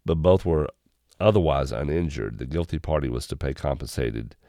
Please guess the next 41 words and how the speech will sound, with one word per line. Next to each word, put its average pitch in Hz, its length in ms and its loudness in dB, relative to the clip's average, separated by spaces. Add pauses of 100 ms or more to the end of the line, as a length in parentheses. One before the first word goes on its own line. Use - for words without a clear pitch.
(380)
amounts 69 440 0
determined 64 460 -4
by 60 100 0
the 58 80 -4
woman's 55 320 -6
husband 71 500 -2 (180)
and 57 140 -8
the - 60 -10
court. - 380 0
However, 90 360 2
if 78 80 -2
there 82 120 0
was 117 280 4
injury 107 480 0
t-, - 160 -8
to 90 120 -4
the 82 160 0
expectant - 520 -2
mother 90 340 0
on 73 140 -2
her, 67 100 -8 (220)
or 120 180 6
her 90 100 6
child, 80 560 -4 (760)
the 117 120 6
assailant 131 500 4
was 90 160 4
to 101 60 -6
be 95 100 0
penalized 82 600 0
in 104 100 2
proportion 151 600 2
to - 100 -6
the 113 100 0
nature 92 600 0 (100)
of 78 140 -2
the 80 80 0
severity 69 760 -2
of 60 120 -6
the - 180 -8
injury. 58 540 -6